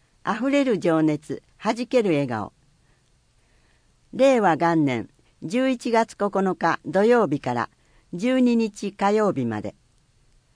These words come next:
参加者をおもてなしするための昼食弁当献立を決定しました。全国から参加される一万人以上の方々に対し、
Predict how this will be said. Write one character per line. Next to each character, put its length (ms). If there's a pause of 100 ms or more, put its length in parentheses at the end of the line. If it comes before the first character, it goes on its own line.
(460)
参 300
加 160
者 200
を 220
お 80
も 140
て 120
な 140
し 140
す 120
る 140
た 120
め 120
の 200
昼 220
食 300
弁 240
当 260
献 240
立 300
を 80
決 240
定 220
し 160
ま 140
し 100
た。 180 (1300)
全 280
国 260
か 100
ら 120
参 240
加 140
さ 140
れ 140
る 240
一 240
万 300
人 200
以 80
上 240
の 120
方 220
々 260
に 140
対 260
し、 240